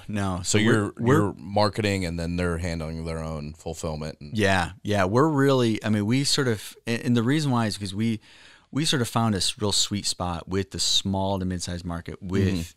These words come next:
Speaker 2: Mm-hmm.
Speaker 1: with Google Shopping, Bing Shopping, and Amazon ads. Like, it's just, it's one of those things where it's just, it's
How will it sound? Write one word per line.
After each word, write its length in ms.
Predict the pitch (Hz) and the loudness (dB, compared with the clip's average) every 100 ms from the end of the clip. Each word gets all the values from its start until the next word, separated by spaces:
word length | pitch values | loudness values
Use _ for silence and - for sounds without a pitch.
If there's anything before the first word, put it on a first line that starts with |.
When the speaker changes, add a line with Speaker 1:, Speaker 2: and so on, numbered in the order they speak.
| _ 104 | _ -8
Speaker 2:
Mm-hmm. 100 | 95 | -2
Speaker 1:
with 440 | 95 92 - 92 | -2 -2 -10 -6
Google 360 | 104 104 113 107 | -2 0 0 -2
Shopping, 640 | - 92 92 92 92 85 | -2 -2 -4 -4 -4 -4
Bing 280 | 92 95 90 | -4 -4 -2
Shopping, 680 | - 90 85 - 85 85 - - _ - | -2 -2 -4 -6 -6 -6 -10 -20 _ -6
and 200 | 90 85 | -4 -2
Amazon 400 | 90 90 80 78 | -4 -4 -6 -8
ads. 380 | 65 60 - 82 | -10 -12 -10 -8
Like, 160 | 82 98 | -8 -4
it's 180 | 95 110 | 0 0
just, 200 | 98 - - - _ - | -2 -10 -20 -20 _ -4
it's 200 | 95 - | -2 0
one 220 | 104 117 | 2 4
of 80 | 120 | 4
those 180 | 104 - | 2 -2
things 280 | 101 92 90 | -4 -4 -4
where 300 | 87 85 - | -2 -2 -4
it's 200 | 87 90 | -6 -4
just, 140 | - - _ | -6 -8 _
it's 280 | 85 - | -8 -8